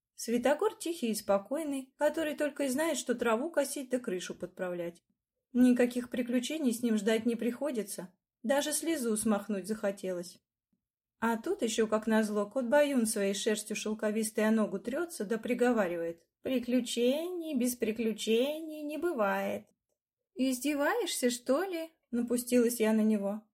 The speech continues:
"Какие тут приключения могут быть?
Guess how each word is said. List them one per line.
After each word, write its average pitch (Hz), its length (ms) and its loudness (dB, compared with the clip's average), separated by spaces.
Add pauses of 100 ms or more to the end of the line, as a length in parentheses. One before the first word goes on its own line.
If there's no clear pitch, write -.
(160)
"Какие 349 560 2
тут 262 160 -2
приключения 269 760 0
могут 220 340 2
быть? 185 320 -6